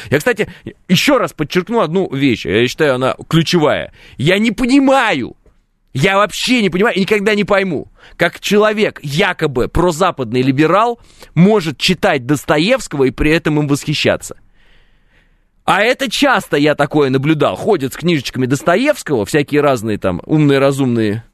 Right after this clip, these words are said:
в кавычках, студентики, и выпендриваются. У меня вывод один. Они не читали Достоевского, они просто носят книгу из точки А в точку Б.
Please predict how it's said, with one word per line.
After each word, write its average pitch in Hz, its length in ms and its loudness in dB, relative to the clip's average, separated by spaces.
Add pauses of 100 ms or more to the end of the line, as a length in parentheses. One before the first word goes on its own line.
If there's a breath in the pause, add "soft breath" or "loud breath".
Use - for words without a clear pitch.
в - 60 -20
кавычках, 120 440 0
студентики, 127 600 -2
и 214 60 -2
выпендриваются. 107 840 -2 (640 loud breath)
У 170 120 4
меня 240 280 4
вывод 302 280 2
один. 233 400 0
Они 247 240 2
не 285 200 4
читали 339 600 2
Достоевского, 220 920 0
они 202 140 0
просто 240 400 0
носят 254 400 0
книгу 226 400 2
из 190 80 0
точки 220 380 0
А 320 200 4
в - 60 -8
точку 285 420 0
Б. 226 420 2